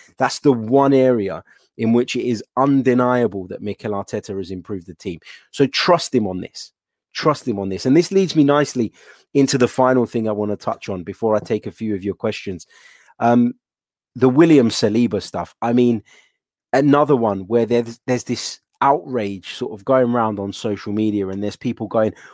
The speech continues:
"Why are we gonna spend fifty million pound on Ben White when we've got William Saliba?" Um, well, Mikel Arteta doesn't think that William Saliba clearly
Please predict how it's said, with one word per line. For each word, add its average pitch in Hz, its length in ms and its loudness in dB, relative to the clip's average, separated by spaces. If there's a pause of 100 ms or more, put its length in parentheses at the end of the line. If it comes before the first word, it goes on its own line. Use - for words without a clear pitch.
(120)
"Why 151 200 4
are 202 40 2
we 208 60 -2
gonna 175 160 2
spend 165 240 0
fifty 156 300 0
million 139 300 2
pound 131 260 -2
on 117 160 0
Ben 113 240 2
White 104 320 0 (420)
when 120 180 2
we've 127 180 2
got 123 180 0
William 123 340 0
Saliba?" 110 640 -4 (420)
Um, 120 400 0 (320)
well, 139 360 0 (240)
Mikel 156 300 2
Arteta 143 380 0
doesn't 131 320 -2
think 135 200 -2
that 127 120 -4
William 123 300 -2
Saliba 120 580 0
clearly 127 560 -2